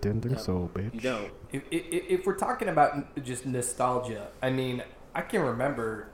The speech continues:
Speaker 3: nineteen ninety-eight or whenever that game came out.
Speaker 1: Yellow?
Speaker 3: I, I still, yeah.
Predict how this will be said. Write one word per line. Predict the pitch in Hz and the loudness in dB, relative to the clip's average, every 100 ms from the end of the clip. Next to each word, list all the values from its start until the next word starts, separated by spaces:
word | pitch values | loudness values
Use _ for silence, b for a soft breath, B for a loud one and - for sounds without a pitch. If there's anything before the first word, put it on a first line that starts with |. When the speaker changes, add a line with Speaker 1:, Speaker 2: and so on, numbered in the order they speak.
| 120 | -4
Speaker 3:
nineteen | 120 127 - - 139 127 120 117 104 - | 0 0 -2 -8 -6 -4 -2 -4 -8 -10
ninety-eight | 123 117 113 107 - 113 107 107 - - - - | -6 -4 -6 -10 -12 -12 -12 -16 -18 -20 -20 -10
or | 117 110 | -8 -6
whenever | 110 110 113 | -6 -4 -4
that | 107 110 | -6 -6
game | 113 110 | -8 -8
came | - 110 | -10 -10
out. | 107 104 104 - - - - - - - - | -6 -6 -8 -12 -20 -20 -20 -20 -20 -18 -8
Speaker 1:
Yellow? | - 104 117 120 | -4 -2 -2 2
Speaker 3:
I, | 127 | 2
I | |
still, | 139 - 151 139 135 - | 4 4 6 6 4 0
yeah. | 123 113 107 | 2 2 0